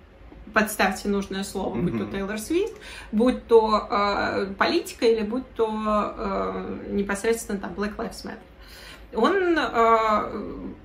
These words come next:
Speaker 1: я думаю, в том числе пал жертвой того, что современность не признаёт,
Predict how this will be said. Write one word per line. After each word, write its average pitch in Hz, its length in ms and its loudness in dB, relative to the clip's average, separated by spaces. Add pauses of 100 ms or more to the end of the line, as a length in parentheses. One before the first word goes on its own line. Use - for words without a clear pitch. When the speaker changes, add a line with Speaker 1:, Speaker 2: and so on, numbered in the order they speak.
(420)
Speaker 1:
я 233 240 4
думаю, 302 560 -2
в 214 80 -10
том 247 200 -6
числе 233 360 -2
пал 226 280 -2
жертвой 233 420 -2
того, 226 340 -4
что - 200 -8
современность 226 960 -4
не 220 160 -4
признаёт, 220 720 -4